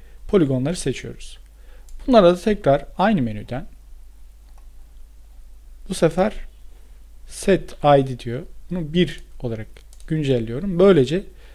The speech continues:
materyal attığımızda arka tarafına ahşap buraya ayna materyali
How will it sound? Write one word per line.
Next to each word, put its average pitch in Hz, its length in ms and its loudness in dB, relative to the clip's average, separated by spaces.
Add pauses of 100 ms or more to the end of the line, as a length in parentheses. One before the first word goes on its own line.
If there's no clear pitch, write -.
(120)
materyal 185 460 4
attığımızda 120 540 -4
arka 139 220 -6
tarafına 120 420 -6
ahşap 170 360 -8 (140)
buraya 156 360 0 (1000)
ayna 147 400 4 (200)
materyali 120 640 -6